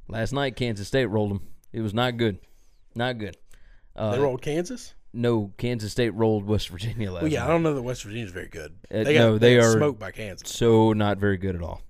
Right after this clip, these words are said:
Speaker 1: Uh, but Kansas is not very good. Like, I,
Speaker 2: I was
Speaker 1: I'm
Speaker 2: wondering
Speaker 1: just
Speaker 2: where they were because I don't
Speaker 1: well,
Speaker 2: know.
Speaker 1: they're, they're number ten on here, but it is in name alone.
Speaker 2: That's right.
Speaker 1: Like, this is not a good basketball team whatsoever.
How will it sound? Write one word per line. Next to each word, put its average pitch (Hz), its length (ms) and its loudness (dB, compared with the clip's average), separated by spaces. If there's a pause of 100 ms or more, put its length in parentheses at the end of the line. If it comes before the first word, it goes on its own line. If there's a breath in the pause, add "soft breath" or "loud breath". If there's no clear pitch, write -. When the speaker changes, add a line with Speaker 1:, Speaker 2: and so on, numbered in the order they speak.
Speaker 1:
Uh, 120 180 4
but 127 180 2
Kansas 170 640 -2 (560)
is 131 180 4
not 170 200 2
very 175 160 4
good. 175 340 6 (560)
Like, 135 220 2
I, 123 180 -4 (1000)
Speaker 2:
I 139 120 2
was 147 100 2
Speaker 1:
I'm 190 100 8
Speaker 2:
wondering 294 220 10
Speaker 1:
just 196 80 8
Speaker 2:
where 185 100 10
they 175 140 8
were 170 280 6
because 139 320 0
I 151 160 4
don't 165 60 6
Speaker 1:
well, 175 100 12
Speaker 2:
know. 170 60 6
Speaker 1:
they're, 175 140 4
they're 190 120 8
number 214 220 2
ten 247 200 0
on 185 80 0
here, 165 120 4
but 135 180 0
it 151 100 0
is 127 140 0
in 113 180 0
name 139 280 0
alone. 110 400 -2
Speaker 2:
That's - 200 -8
right. 80 120 -10 (220)
Speaker 1:
Like, 117 180 2
this 139 180 4
is 110 140 0
not 127 280 2
a 127 100 4
good 113 200 0
basketball 107 440 4
team 104 280 -4
whatsoever. 104 680 0